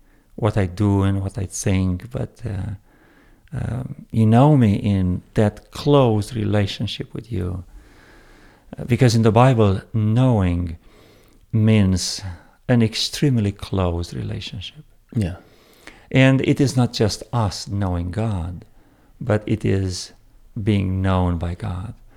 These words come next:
Speaker 1: We have de-, been created in the image of God to know and to be known, to love and to be loved. And that's amazing.
Speaker 2: Yeah. For me, as I look at this, it comes,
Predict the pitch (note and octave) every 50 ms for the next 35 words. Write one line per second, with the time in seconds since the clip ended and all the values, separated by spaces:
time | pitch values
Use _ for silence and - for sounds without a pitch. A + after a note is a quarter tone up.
0 | - - - - - - - _ - C3 C3 A#2 - - A#2+ A2+ - G#2+ - -
1 | G#2+ - - B2 A#2+ A2 G#2+ - - - - A#2 A2 B2 C3+ D3+ D3+ - - A2+
2 | G2+ G#2 G2 - - B2+ B2 A2+ G#2 F#2 - G2+ G#2+ G#2 G#2+ G#2 G2+ G2+ F#2+ F#2
3 | F2+ F2 F2+ - - _ _ _ _ _ _ _ _ - G#2 F2+ F2+ F2 F2 F#2
4 | F#2+ G2+ G#2+ A#2 B2 C3+ C#3+ D#3 - _ - A#2 G#2+ G#2 - - A2 A2+ G2+ G2
5 | F#2+ F2+ F2 E2+ E2+ E2 D#2+ D#2+ E2 F#2 - - _ _ _ _ _ _ _ -
6 | - A2+ G2+ F2+ F2+ F2+ F2 E2+ F2 F2 E2 F#2 - _ - G2+ F2+ - - -
7 | A#2 A#2+ G#2+ F#2+ F#2 F2+ F#2 F#2 G2 G2+ G2+ - _ _ - _ - _ _ _
8 | _ _ _ _ _ _ _ - - A2+ G2+ G#2 G2+ G2 - - F#2+ F#2+ F2+ F2
9 | E2+ E2 E2+ F2 F2+ F2+ - - _ _ _ _ _ _ _ _ _ _ _ -
10 | G#2+ G2+ E2 F2+ G2 - _ _ _ _ _ _ _ _ _ _ _ _ _ _
11 | _ _ _ _ _ _ _ _ _ _ _ _ _ - - B2 A#2 A#2 A#2 A2+
12 | G#2+ G#2 - - F#2+ F#2+ F#2+ G2 - - - - F2+ F2 F2 - - - - -
13 | - - - - A2 G#2 - - - - G#2 F2+ F2 F2 F2 F#2 - - - -
14 | - -